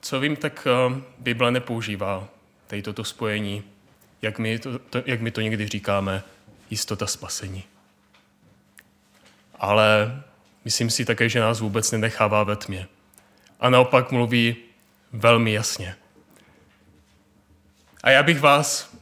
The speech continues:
chtěl pozbudit, a doufám, že to bude pozbuzení pro všechny, nebo pro co nejvíce z nás, abychom, když budeme odcházet z tohoto shromáždění, abychom mohli jasně říci, „Ano, já jsem Boží dítě a je to vážně super.“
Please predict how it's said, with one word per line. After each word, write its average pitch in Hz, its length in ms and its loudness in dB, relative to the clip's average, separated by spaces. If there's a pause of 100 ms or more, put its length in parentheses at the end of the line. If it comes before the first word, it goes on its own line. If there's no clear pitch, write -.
(140)
chtěl - 360 2
pozbudit, 143 500 0
a 143 80 6
doufám, 165 320 4
že 156 100 -2
to 151 60 -4
bude 151 160 4
pozbuzení 151 520 2
pro 165 200 4
všechny, 160 320 2
nebo 147 240 4 (440)
pro 175 220 6
co 180 240 2
nejvíce 180 480 4
z 135 80 -8
nás, 135 520 -2 (540)
abychom, 175 280 -2
když 170 140 -4
budeme 170 200 2
odcházet 160 560 0
z - 120 -6
tohoto 147 260 -2
shromáždění, 143 760 0 (560)
abychom 180 300 4
mohli 185 300 4
jasně 160 360 2
říci, 160 380 -4 (220)
„Ano, 196 240 4
já 175 180 8
jsem 180 260 2
Boží 165 300 -2
dítě 139 340 -2
a 127 200 2
je 151 140 4
to 151 140 -2
vážně 135 360 0
super.“ 101 460 -10